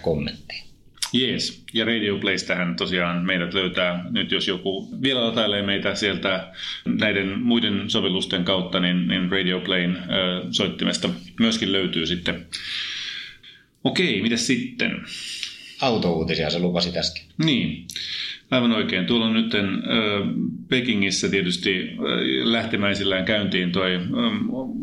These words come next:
Speaker 2: isot, isot hepnaadit ja, ja siellä julkistetaan yhtä sun toista. Oikeastaan vielä ennen sitä mä haluaisin jutella Ford Focuksesta.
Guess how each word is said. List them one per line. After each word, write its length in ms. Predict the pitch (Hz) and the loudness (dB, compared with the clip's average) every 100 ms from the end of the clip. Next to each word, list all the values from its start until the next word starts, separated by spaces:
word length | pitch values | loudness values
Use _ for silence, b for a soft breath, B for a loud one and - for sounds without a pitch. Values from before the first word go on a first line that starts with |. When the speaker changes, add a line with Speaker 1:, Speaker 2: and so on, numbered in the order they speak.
| - - 135 | -2 -2 0
Speaker 2:
isot, 460 | - 202 - - - | 2 0 0 -4 -2
isot 340 | 156 117 92 104 | 0 0 0 0
hepnaadit 540 | 117 110 101 92 87 | 2 2 2 0 0
ja, 280 | 98 92 92 | 0 2 0
ja 100 | 107 | 0
siellä 420 | 98 107 95 92 92 | 2 2 2 2 2
julkistetaan 640 | 110 90 92 87 92 92 | 2 2 0 0 2 2
yhtä 140 | 98 92 | 2 2
sun 200 | 90 90 | 2 4
toista. 540 | 117 104 - 139 - B B B 143 | 4 2 0 0 -2 B B B 0
Oikeastaan 380 | 127 123 123 | 2 2 2
vielä 220 | 135 135 123 | 2 2 2
ennen 340 | 127 107 95 | 4 2 2
sitä 680 | - 120 113 92 78 - - - - - | 2 2 2 2 0 -4 -12 -20 -20 -4
mä 100 | 110 | 0
haluaisin 440 | 107 98 90 87 90 | 2 4 2 2 2
jutella 460 | 87 90 92 - - | 2 2 2 0 0
Ford 220 | 110 95 | 0 2
Focuksesta. 580 | 123 - - - - | 2 0 0 -2 -4